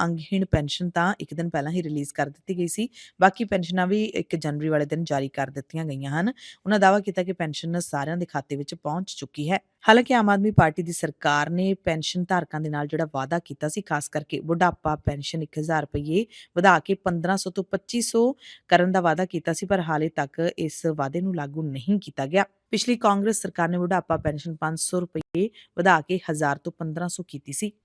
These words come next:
ਉੱਨੀ ਸੌ ਨੱਬੇ ਦੇ ਵਿੱਚ ਬੁਢਾਪਾ ਪੈਨਸ਼ਨ ਸਿਰਫ ਇੱਕ ਸੌ ਰੁਪਈਏ ਮਹੀਨਾ ਹੁੰਦੀ ਸੀ। ਸੋਲਾਂ ਦੇ ਵਿੱਚ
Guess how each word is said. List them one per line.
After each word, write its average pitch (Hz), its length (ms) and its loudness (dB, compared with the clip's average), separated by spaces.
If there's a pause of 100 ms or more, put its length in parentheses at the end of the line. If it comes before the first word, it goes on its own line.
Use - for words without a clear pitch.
(140)
ਉੱਨੀ 226 100 2
ਸੌ 254 140 2
ਨੱਬੇ 196 260 4
ਦੇ 208 80 6
ਵਿੱਚ 185 220 0
ਬੁਢਾਪਾ 175 320 2
ਪੈਨਸ਼ਨ 160 320 -6
ਸਿਰਫ 170 280 -4
ਇੱਕ - 160 -10
ਸੌ 156 240 -2
ਰੁਪਈਏ 151 320 -4
ਮਹੀਨਾ 165 240 -4
ਹੁੰਦੀ 143 240 -8
ਸੀ। 233 160 -8
ਸੋਲਾਂ 170 440 -2
ਦੇ 175 100 -6
ਵਿੱਚ 165 360 -4